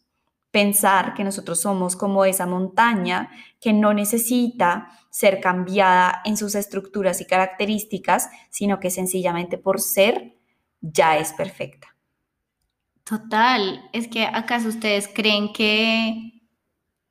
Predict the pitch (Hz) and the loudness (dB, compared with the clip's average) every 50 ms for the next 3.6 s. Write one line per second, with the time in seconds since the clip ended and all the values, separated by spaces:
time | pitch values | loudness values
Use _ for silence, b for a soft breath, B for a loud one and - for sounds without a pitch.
0 | _ _ - 196 226 240 240 233 220 208 202 202 202 - - 214 196 - - - | _ _ 0 2 4 4 6 6 4 4 4 2 -2 -4 -6 -6 -6 -6 -4 -4
1 | 233 220 208 208 202 196 - - - - _ _ - - _ _ _ _ - 233 | -2 -2 -2 -2 -4 -6 -8 -12 -14 -18 _ _ -18 -18 _ _ _ _ 0 2
2 | 233 226 220 240 254 269 262 247 240 220 - 233 214 208 208 196 - 220 220 214 | 2 4 4 4 4 4 4 4 2 0 0 2 2 2 2 2 0 0 0 2
3 | 220 220 226 226 220 214 196 190 - - B | 4 4 4 6 4 4 2 0 -2 -6 B